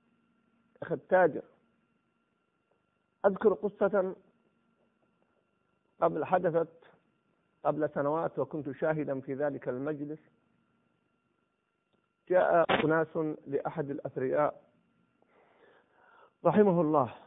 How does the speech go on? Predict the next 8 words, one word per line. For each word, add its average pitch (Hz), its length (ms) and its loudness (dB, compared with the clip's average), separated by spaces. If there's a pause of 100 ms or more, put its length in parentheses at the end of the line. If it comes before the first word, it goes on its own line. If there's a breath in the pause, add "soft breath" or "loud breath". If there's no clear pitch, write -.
(1800 soft breath)
توفي 143 400 -4
قبل 120 380 -6
سنوات، 131 440 -6 (260)
فسألوه 139 500 -6 (2500)
فأعطاهم، 151 920 -2 (580)
وبعد 180 360 -6
أن 147 240 -6
أعطاهم 156 680 -4